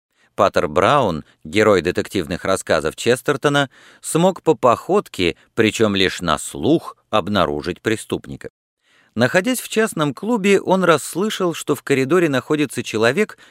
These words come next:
который движется как-то необычно, то семенит торопливой походкой, то ступает плавно, не спеша.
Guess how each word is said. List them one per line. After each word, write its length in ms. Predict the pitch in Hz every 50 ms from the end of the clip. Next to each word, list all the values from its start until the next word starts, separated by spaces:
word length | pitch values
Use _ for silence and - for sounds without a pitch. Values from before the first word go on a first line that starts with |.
| _ _
который 380 | - 147 151 - 185 185 175 160
движется 600 | 131 117 120 151 220 208 208 202 - - 190 -
как-то 380 | - 180 180 - - - 175
необычно, 1000 | 180 175 170 175 185 190 202 185 175 147 110 82 - - - - 85 82 78 - - _ _ _ _ _
то 120 | - 147
семенит 640 | 127 - - 113 107 104 98 92 87 92 113 - _
торопливой 580 | - 135 131 139 135 - 143 147 147 147 147
походкой, 760 | 139 - 139 139 - - 135 135 139 123 - - 135 135 131 - - _ _
то 140 | - 127 113
ступает 500 | - - 104 - - 87 82 80 - -
плавно, 560 | _ - 73 73 85 98 104 117 123 127 127
не 180 | 113 92 82 76
спеша. 640 | - - - 76 71 - - - 76 80 95 127